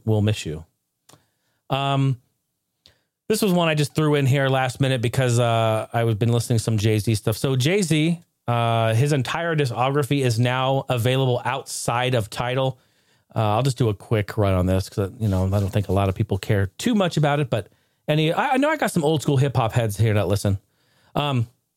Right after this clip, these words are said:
Jay-Z, you know, co-founder of Tidal. So he put all of his music into Tidal, and that was exclusive there for many, many years. And, uh, recently,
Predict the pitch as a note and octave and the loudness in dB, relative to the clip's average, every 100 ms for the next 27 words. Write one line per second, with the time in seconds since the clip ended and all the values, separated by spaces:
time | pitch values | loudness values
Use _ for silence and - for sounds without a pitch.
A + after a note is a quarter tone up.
0 | _ _ _ - - _ _ - C3+ G3+ | _ _ _ -20 -20 _ _ -4 0 0
1 | G#3+ F3 G3 F#3+ E3 - - D#3 B2+ - | 0 0 0 0 -4 -8 -2 0 0 -2
2 | G3 - F3+ F3 C3 - - C#3+ C3 G#2+ | -2 0 0 0 0 -2 -2 0 2 0
3 | C#3 _ _ _ _ _ _ _ - D3 | -2 _ _ _ _ _ _ _ -6 -4
4 | B2+ F3 F3 E3+ D3+ - F#3+ C#3+ E3 D#3+ | -2 0 2 0 -2 -2 0 0 0 0
5 | C#3+ C#3 C3 B2 - C#3+ - C#3 B2 B2 | 0 0 0 -2 0 -2 0 -2 0 0
6 | A2+ A#2 A2 A2 A2 - A#2+ - - D3+ | 0 0 2 0 -2 -4 -6 -6 -4 0
7 | F#3 - C3 A2 A2 E2 - A2+ A#2 A2 | 0 0 0 0 0 -2 -2 0 2 2
8 | G#2+ G#2 G2+ F2+ - _ _ _ _ - | 2 2 0 -2 -8 _ _ _ _ -2
9 | A2 A2 G#2+ G#2 B2 A3 - A#2+ B2 A#3 | 0 0 0 0 0 0 -2 -2 0 -2